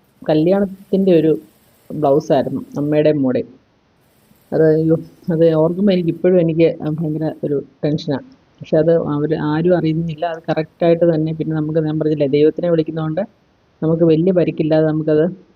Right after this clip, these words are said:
ചെയ്യാൻ പറ്റി. അവരറിഞ്ഞിട്ടുമില്ല, ഒന്നുമില്ല, നമ്മൾ അതുപോലെ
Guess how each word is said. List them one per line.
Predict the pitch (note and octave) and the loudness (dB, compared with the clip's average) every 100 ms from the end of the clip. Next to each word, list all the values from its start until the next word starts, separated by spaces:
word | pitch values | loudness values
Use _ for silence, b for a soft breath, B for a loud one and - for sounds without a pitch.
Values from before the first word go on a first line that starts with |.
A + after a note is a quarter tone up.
| _ _ - | _ _ -6
ചെയ്യാൻ | E3+ D3 D#3+ C#3 | -2 0 2 0
പറ്റി. | - - - - _ _ _ _ _ _ _ D3+ | -4 -10 -14 -20 _ _ _ _ _ _ _ 0
അവരറിഞ്ഞിട്ടുമില്ല, | E3 D#3+ D#3+ F#3 G3+ F3 F#3 E3 | 2 2 0 0 0 2 2 0
ഒന്നുമില്ല, | E3 D3+ D3 | 0 0 -2
നമ്മൾ | D3 D3 | -2 -4
അതുപോലെ | D3 D#3 E3+ | -4 -2 -2